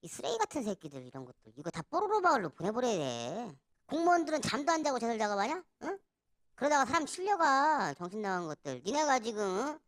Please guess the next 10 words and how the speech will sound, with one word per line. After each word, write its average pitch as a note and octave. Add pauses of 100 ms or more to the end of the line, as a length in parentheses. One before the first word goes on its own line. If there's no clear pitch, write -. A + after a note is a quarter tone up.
(200)
하도 G4
민원 C#4+
집어넣어가지고 A3+
애들 F3
다 F#3
그만뒀잖아. B2+
그래 E3+
행정력이 G3
떨어진다며. B3
응? C#3